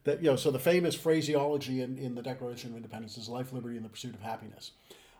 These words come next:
Um, and of course, the Lockean trio is life, liberty, and property. So there's a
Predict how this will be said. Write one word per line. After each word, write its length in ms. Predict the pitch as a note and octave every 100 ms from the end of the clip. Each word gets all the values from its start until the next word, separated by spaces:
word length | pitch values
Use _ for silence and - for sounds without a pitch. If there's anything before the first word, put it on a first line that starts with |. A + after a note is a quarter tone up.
| -
Um, 720 | A#2 A2+ A2 G#2+ G#2 G2+ B2 -
and 340 | B2+ A#2+ A2+
of 180 | B2 C3
course, 340 | - C3+ C3 -
the 120 | B2+
Lockean 680 | B2+ D#3 D#3 D3 C3 A#2+ A#2 - _ _ _ _ _ _ _ _ _ _ _ _ _
trio 420 | - F3+ D3 C3 B2+
is 120 | C3
life, 220 | C3+ C3
liberty, 300 | C3 C3 A#2
and 120 | G#2
property. 480 | B2+ A#2+ - G#2 - - -
So 100 | -
there's 140 | E3
a 40 | G#3